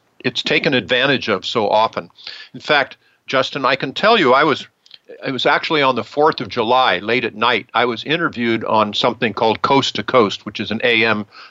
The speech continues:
radio, uh, program that, that is Coast to Coast. And thereafter, out of the blue, I got four letters from people that are incarcerated. And, uh, they, you know, asked for, for help, and I'm actually having them help me write a newspa-,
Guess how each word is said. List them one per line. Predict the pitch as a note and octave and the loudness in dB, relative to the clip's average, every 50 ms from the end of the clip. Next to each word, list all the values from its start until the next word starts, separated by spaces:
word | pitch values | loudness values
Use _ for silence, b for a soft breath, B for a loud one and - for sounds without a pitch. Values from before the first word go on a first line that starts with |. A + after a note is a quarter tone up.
| B _ | B _
radio, | - G#2+ B2 B2+ A#2+ A#2+ A2+ A2 G#2+ G2+ - - | -2 0 0 2 2 2 2 2 2 0 -4 -6
uh, | - G#2 G#2 G2+ G2 - - _ | -2 0 0 0 0 -4 -8 _
program | - - C3+ B2+ A2 A2 A2+ G#2+ G#2 G2+ | 0 2 2 2 4 2 2 2 2 0
that, | G2+ G2+ - _ - | -2 -6 -8 _ -6
that | G#2+ G2+ - | -4 -2 0
is | C#3 C3+ A#2+ - | 0 0 0 -2
Coast | - - G#2 G2+ - - | 0 0 0 0 -2 -6
to | - - | -12 -8
Coast. | - - G2+ G2 F#2+ - - B B B B B | -2 -2 -2 -2 -2 -6 -12 B B B B B
And | - C#3 B2+ A2+ | -2 -2 2 4
thereafter, | F3+ G3+ F#3+ D#3 D3 D#3+ F3+ - - - C3 A2+ A2+ - | 4 4 6 4 4 4 2 0 0 0 0 0 2 2
out | A#2+ B2 C#3+ D#3+ | 2 2 2 0
of | C#3+ | 0
the | A2+ A2 | -4 -8
blue, | F2 - A2 C#3 E3 D3 A2+ G#2+ | -10 -8 -4 -4 -2 0 0 2
I | A2 A2 | 2 2
got | G#2+ A2 A2 G#2 - - - | 2 2 0 0 -2 -6 -4
four | - E3 E3+ E3 C#3+ | 0 2 2 4 4
letters | B2 C3 D3 C3+ B2 G#2+ G2+ | 4 2 2 2 0 -2 -2
from | - - A#2 A2 | -6 -8 -8 -8
people | - - C3 C3+ - C3 | -6 -6 -6 -6 -4 -2
that | A2 A2+ | 0 0
are | A2 A2 | 2 2
incarcerated. | G#2+ G2+ F#2+ - A#2+ B2 B2+ A#2+ - A2+ G#2+ G#2 F#2+ E2+ - E2+ E2+ B B B B B B B _ | 0 0 0 0 2 2 2 2 0 0 2 2 2 0 -2 -6 -8 B B B B B B B _
And, | - A2+ A2+ A2 G#2+ G#2+ A#2 | -2 0 0 0 0 2 4
uh, | A2 A2 A2 G2+ b b b b b b _ | 4 4 4 2 b b b b b b _
they, | - B2 B2+ C3 | 0 2 4 4
you | A#2+ A2+ | 2 2
know, | G#2+ G#2 G#2 A2 | 2 2 2 2
asked | A2+ A2+ A2+ A#2 A2 - - | 2 2 2 0 -2 -4 -4
for, | - A2 A2 - - _ - | -4 -4 -4 -4 -8 _ -4
for | - A2+ G#2+ | -4 -2 0
help, | A#2+ A#2 A#2 A#2+ A2+ | 2 2 2 0 0
and | A#2+ A2+ | 0 0
I'm | A#2+ A2+ | 0 0
actually | A#2 B2+ - D3 F3+ G3 - - C3+ B2 A2+ | -2 0 0 0 0 0 -2 -2 -2 -2 -2
having | G2+ C3 C3+ D#3 F3+ F3 C#3+ G#2+ G2 | 0 2 2 2 2 0 -2 -2 -2
them | G#2+ A2 G#2+ G#2+ G#2+ | -2 -2 -2 -2 -2
help | - C3 C#3+ E3 - _ | 0 2 2 2 2 _
me | A2 A2 G#2 G#2 G#2+ B B B B B B - | -2 0 0 0 -2 B B B B B B -4
write | A2+ A#2 A#2+ C3+ C#3+ D3 C#3 _ - | 0 2 2 2 2 0 -2 _ -2
a | A#2 G#2+ G#2+ G#2 - _ _ A#2 B2+ - - | -2 -2 -2 -4 -8 _ _ -20 -20 -10 -8
newspa-, | D#3+ G3 G3+ - - - D3 | -8 -8 -8 -10 -8 -8 -6